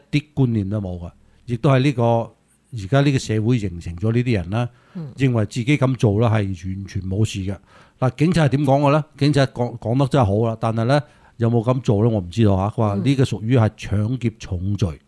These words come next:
Speaker 2: 嗯哼。
Speaker 1: OK，但係呢，有冇拉人呢？我未知，因為佢而家呢，講緊話要攞，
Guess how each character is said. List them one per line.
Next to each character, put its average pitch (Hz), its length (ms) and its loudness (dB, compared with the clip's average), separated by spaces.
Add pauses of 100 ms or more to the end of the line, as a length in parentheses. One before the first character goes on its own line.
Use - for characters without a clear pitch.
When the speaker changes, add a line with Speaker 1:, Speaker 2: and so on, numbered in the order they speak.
(220)
Speaker 2:
嗯 202 140 -4
哼。 233 260 -6
Speaker 1:
OK， 139 280 2
但 131 140 2
係 127 100 2
呢， 156 160 2 (600)
有 123 120 2
冇 127 120 4
拉 139 140 4
人 101 180 2
呢？ 131 180 0
我 117 100 0
未 110 140 2
知， 127 140 0 (300)
因 143 120 2
為 131 60 4
佢 117 160 0
而 92 40 -10
家 120 120 -2
呢， 135 80 0
講 110 200 -6
緊 123 140 -2
話 107 200 0 (380)
要 107 220 0
攞， 117 580 2